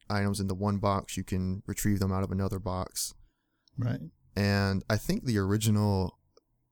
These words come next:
Speaker 1: like, w-, when they were originally making this game for the PlayStation,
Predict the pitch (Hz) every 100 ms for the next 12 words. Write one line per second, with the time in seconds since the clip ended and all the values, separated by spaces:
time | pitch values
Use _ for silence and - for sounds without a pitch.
0 | _ _ _ - 101 - 98 - 104 107
1 | 104 113 107 95 98 101 98 - 95 92
2 | - - 101 - 90 90 - 101